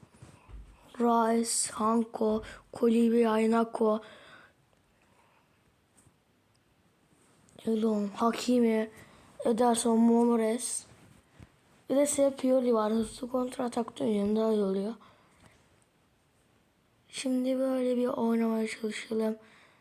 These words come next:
Douglas Luiz'le. En iyisi ben Rüya takım oynayayım. Öyle, çünkü annem kapıyı falan açıyor. Çok kötü oluyor. Video gidiyor.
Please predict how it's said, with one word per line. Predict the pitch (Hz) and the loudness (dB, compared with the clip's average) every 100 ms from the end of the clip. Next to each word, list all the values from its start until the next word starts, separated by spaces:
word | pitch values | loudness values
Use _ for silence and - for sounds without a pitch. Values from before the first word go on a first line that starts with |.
| _ _ _ _ _ _ _ _ _ _ _ _ _ _ _ _ _ _ _ _ _ - | _ _ _ _ _ _ _ _ _ _ _ _ _ _ _ _ _ _ _ _ _ -4
Douglas | 233 220 220 214 - | -2 -2 -4 -6 -8
Luiz'le. | 226 226 233 285 294 330 - - - - | -6 -6 -6 -4 -2 -2 -6 -20 -20 -16
En | - 285 | -12 -8
iyisi | 277 254 | -10 -6
ben | 269 262 240 | -4 -2 -2
Rüya | 247 247 | -2 -4
takım | 240 247 262 | -6 -6 -2
oynayayım. | 240 220 233 | 0 0 0
Öyle, | 240 240 240 | 0 -2 -4
çünkü | 254 226 247 240 - - - | -6 -6 -6 -10 -12 -20 -4
annem | 254 254 254 | 2 2 2
kapıyı | 233 240 254 240 | 0 -2 -2 -4
falan | 254 247 240 | -2 -2 -2
açıyor. | 214 - 254 233 233 233 - | -4 -6 -6 -4 -4 -6 -20
Çok | - 247 240 | -10 -10 -6
kötü | 247 - | -6 -4
oluyor. | 262 220 226 | -2 -2 -2
Video | 226 214 247 | -4 -6 -8
gidiyor. | 240 196 214 202 | -10 -12 -12 -14